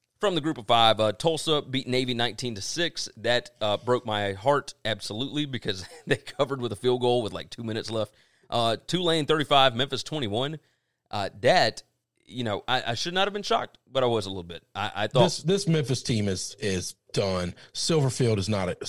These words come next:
Speaker 2: he's just not the coach.
Speaker 1: Yeah, no, you're, you're right about that. Uh, we didn't talk
Speaker 2: He's, he's the definition of a friend.
Speaker 1: Yes. Yes, a hundred percent. Uh, Louisiana over App State. We, we hit on that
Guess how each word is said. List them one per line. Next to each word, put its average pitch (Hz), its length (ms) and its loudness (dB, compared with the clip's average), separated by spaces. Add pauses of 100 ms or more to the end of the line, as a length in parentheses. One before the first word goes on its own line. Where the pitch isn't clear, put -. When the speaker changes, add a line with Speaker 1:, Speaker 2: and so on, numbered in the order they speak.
(140)
Speaker 2:
he's 117 440 2
just 98 160 -2
not 85 160 -2
the - 80 -12
coach. - 440 -6 (220)
Speaker 1:
Yeah, 82 200 -4 (240)
no, 98 80 -12
you're, 127 240 -2
you're 131 160 -4
right 127 180 4
about 101 220 -2
that. 95 200 -2
Uh, 113 160 6
we 165 120 2
didn't 269 160 -4
talk 175 200 2
Speaker 2:
He's, 185 160 4
he's 185 280 2
the 185 160 4
definition 151 560 0
of 117 260 2
a 117 80 0
friend. 87 560 -4 (480)
Speaker 1:
Yes. - 480 -2 (360)
Yes, - 500 -4
a - 40 -10
hundred 175 200 -6
percent. - 420 -6 (140)
Uh, 117 320 6 (100)
Louisiana 185 720 2
over 160 320 0
App 131 240 2
State. 120 260 0
We, 127 380 -6
we 127 220 -2
hit 170 200 -2
on 190 140 -2
that 151 300 0